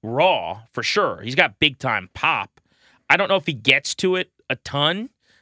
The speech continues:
but I still think if you're just looking at what they got, he makes a lot of errors right now. I'm not worried about that.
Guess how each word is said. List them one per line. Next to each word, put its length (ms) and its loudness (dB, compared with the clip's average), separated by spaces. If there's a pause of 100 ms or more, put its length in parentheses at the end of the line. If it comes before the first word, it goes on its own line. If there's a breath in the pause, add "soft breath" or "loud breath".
(160)
but 300 2 (1600)
I 80 4
still 340 2
think 460 -4 (260)
if 100 -2
you're 120 2
just 160 -2
looking 220 0
at 140 -2
what 220 2
they 160 4
got, 380 0 (440)
he 60 -4
makes 220 4
a 40 2
lot 140 2
of 60 -2
errors 260 0
right 160 2
now. 140 0
I'm 80 -2
not 160 0
worried 180 0
about 240 -2
that. 240 -2